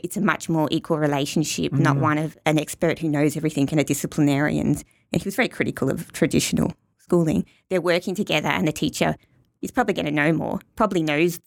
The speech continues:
Speaker 1: predicts the answers to the problems they're solving, but doesn't tell them they're helping the students to get there by themselves.
Speaker 2: And also has a desire to kind of investigate and acquire knowledge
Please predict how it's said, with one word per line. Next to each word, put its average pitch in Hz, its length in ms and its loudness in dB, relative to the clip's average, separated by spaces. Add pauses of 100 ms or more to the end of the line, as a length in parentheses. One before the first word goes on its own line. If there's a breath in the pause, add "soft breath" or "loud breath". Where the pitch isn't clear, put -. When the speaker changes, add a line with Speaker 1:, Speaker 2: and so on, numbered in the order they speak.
(300 soft breath)
Speaker 1:
predicts - 340 -2
the 165 140 -2
answers 165 440 0
to 160 120 0
the 160 80 0
problems 160 380 0
they're 147 140 -2
solving, 165 460 0 (400 soft breath)
but - 120 -2
doesn't 180 220 0
tell 160 240 2
them 147 200 0
they're 151 140 -2
helping 156 280 0
the 156 60 0
students - 360 0
to - 80 -2
get - 180 0
there 180 100 -4
by 165 140 0
themselves. 170 460 0
Speaker 2:
And 175 100 2
also 156 180 2
has 123 200 2
a 123 60 -4
desire 117 580 4
to - 140 -4
kind 117 260 0
of 107 300 -4
investigate 120 720 -2
and 165 100 -4
acquire 120 340 2
knowledge 117 200 6